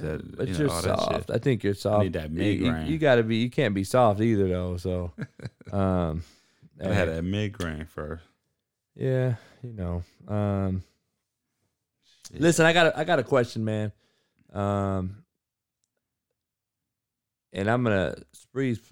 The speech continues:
Speaker 1: Spree played the position, man, and, and at a high level and stuff. But, um, he, um,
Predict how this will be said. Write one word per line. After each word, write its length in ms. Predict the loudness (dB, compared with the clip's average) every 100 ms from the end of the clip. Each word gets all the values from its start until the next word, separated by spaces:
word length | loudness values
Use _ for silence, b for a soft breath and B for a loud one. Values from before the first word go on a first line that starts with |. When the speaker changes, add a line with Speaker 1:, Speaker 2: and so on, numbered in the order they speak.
| _
Speaker 1:
Spree 300 | _ -6 -4
played 240 | 0 0 0
the 60 |
position, 480 | -4 -2 -2 -2 -4
man, 300 | -2 -2 -2
and, 240 | -4 -6
and 200 | -6 -6
at 140 | -6 -6
a 60 |
high 160 | -4 -4
level 380 | -2 -2 -2 -4
and 100 | -6
stuff. 260 | -8 -10 -8
But, 240 | -4 -4 -6 _ _ _ _ _ _ _
um, 580 | -4 -2 -2 -4 -6 -10 _ _ _ _ _ _ _ _ _ _ _ _ _ _ _ _ _ _ _ _ _ _ _ _
he, 260 | -4 -2 -2
um, 200 | -2 -2